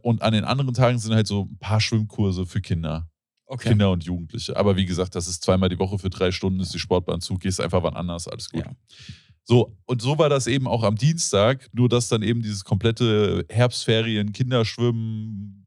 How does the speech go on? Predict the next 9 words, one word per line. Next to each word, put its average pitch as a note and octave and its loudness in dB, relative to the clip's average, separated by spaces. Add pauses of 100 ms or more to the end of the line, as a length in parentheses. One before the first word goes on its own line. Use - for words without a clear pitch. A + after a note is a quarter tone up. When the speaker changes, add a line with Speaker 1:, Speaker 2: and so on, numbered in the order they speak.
Speaker 1:
Planschburgen, A#2 -2
Speaker 2:
<laughs> - -
Speaker 1:
Schieß - -4
mich G2+ -2
tot F2+ -2
war. B2 2 (460)
Speaker 2:
Hast C#3 2
du - -2
mitgemacht? G3+ -2